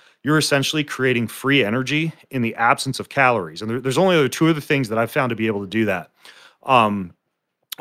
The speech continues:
one is, uh, methylene blue,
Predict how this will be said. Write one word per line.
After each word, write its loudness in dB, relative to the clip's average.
one 2
is, 0
uh, -2
methylene 2
blue, 2